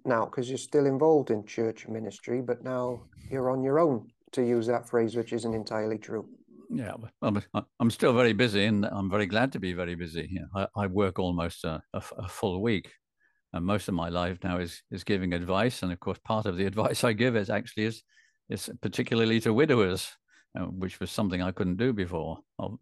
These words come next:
Speaker 2: uh, for obvious reasons. Yeah. So, sorry, what was the question? Remind me of the question.
Speaker 1: Is the ministry
Speaker 2: Hmm.
Speaker 1: now different,
Speaker 2: Y-, yeah,
Speaker 1: um,
Speaker 2: well, it,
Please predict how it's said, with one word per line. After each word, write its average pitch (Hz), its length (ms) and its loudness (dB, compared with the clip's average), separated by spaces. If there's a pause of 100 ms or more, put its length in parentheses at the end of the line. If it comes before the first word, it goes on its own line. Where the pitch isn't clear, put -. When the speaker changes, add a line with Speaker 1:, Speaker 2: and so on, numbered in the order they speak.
Speaker 2:
uh, 98 120 -12 (180)
for - 160 -10
obvious 104 320 -6
reasons. - 540 -12 (1200)
Yeah. - 140 -8 (180)
So, 104 240 -2
sorry, 120 320 0
what 113 160 0
was 107 120 -4
the 104 80 -6
question? 87 480 -2 (1400)
Remind 107 280 0
me 107 60 2
of 101 80 -2
the 110 60 -2
question. 113 460 -2 (720)
Speaker 1:
Is 165 200 4
the 180 120 6
ministry 113 540 4
Speaker 2:
Hmm. 92 60 0
Speaker 1:
now 143 200 6
different, 139 680 2 (140)
Speaker 2:
Y-, - 120 -8
yeah, 135 180 8
Speaker 1:
um, 135 40 8
Speaker 2:
well, 143 140 6
it, - 100 0